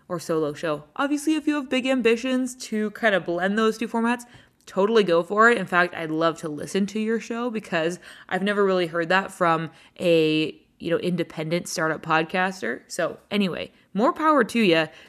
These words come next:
to be creative with this. But let's just kind of break down the two general options most people are choosing from, interview and solo show. So interview shows can be really great, but I do wanna warn you,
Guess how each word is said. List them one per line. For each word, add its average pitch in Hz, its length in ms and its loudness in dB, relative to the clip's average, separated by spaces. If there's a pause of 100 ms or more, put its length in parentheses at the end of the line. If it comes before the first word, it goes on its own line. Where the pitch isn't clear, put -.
to - 100 -8
be 196 160 -2
creative 180 460 2
with 147 180 -6
this. 147 300 -8 (300)
But 190 380 2 (180)
let's 285 260 2
just 330 180 -4
kind 269 160 2
of 208 80 0
break 180 280 2
down 160 440 2 (180)
the 180 100 -2
two 233 760 -2 (140)
general 185 440 4
options 165 480 0
most 160 220 -4
people 165 280 -8
are - 100 -4
choosing - 280 -12
from, - 280 -14 (160)
interview 214 560 0 (260)
and 190 180 -2
solo 175 300 -4
show. - 260 -12 (840)
So - 280 -2
interview 320 380 0
shows 208 240 2
can 196 120 -6
be 175 120 -2
really 180 220 0
great, 165 360 -2 (480)
but 220 240 6
I 190 140 2
do 226 180 -2
wanna 320 220 2
warn 185 320 0
you, 214 340 0